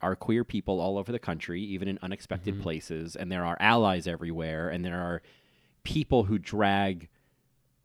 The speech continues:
Speaker 1: would help and speak to all over the country, and I
Speaker 2: Mm-hmm.
Speaker 1: think they're just kind of bringing that. So there is a little bit of that Queer Eye feeling,
Speaker 2: Yeah.
Speaker 1: but, you know, and we talked about this on All Right, Mary, and kind of, like, and I won't go into the whole thing of, like, is this just, like, gay people or queer people being, like,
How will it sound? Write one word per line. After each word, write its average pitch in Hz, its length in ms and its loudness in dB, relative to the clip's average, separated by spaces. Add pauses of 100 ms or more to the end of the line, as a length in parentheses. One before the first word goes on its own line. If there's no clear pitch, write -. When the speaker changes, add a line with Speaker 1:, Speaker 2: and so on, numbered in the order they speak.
(300)
Speaker 1:
would 110 280 4
help 113 380 6
and 87 140 -2
speak - 320 2
to 82 280 0
all 80 180 -2
over 78 180 -4
the 80 100 -6
country, 78 500 -6
and 78 100 -6
I 82 40 -2
Speaker 2:
Mm-hmm. 95 80 -4
Speaker 1:
think 101 100 -6
they're 95 100 0
just - 140 -8
kind 92 120 2
of 76 140 -6
bringing 87 520 -2
that. 76 320 -10
So 165 100 6
there 170 160 8
is 175 140 12
a 160 40 8
little 131 240 8
bit 127 140 8
of 117 120 6
that - 180 2
Queer 113 320 4
Eye 98 180 2
feeling, 151 560 0
Speaker 2:
Yeah. 180 60 -2 (560)
Speaker 1:
but, 165 260 4 (1040)
you 233 140 2
know, 165 160 8
and 147 120 6
we 170 80 8
talked 226 240 -2
about - 160 -2
this 143 140 2
on 107 100 2
All 87 120 2
Right, 98 200 2
Mary, 92 400 2
and 85 100 -6
kind 92 160 -2
of, 85 100 -4
like, 82 340 -4
and 95 120 0
I - 40 4
won't 110 160 2
go 82 160 -2
into 82 140 -6
the 73 60 -4
whole 82 220 -4
thing 87 220 -6
of, 82 120 -10
like, 78 280 -6
is 90 180 -6
this 95 160 -2
just, - 220 -6
like, 85 200 -2
gay 85 220 -2
people 82 340 -8
or 78 140 -4
queer 85 260 -4
people 80 340 -6
being, 80 300 -8
like, 71 300 -10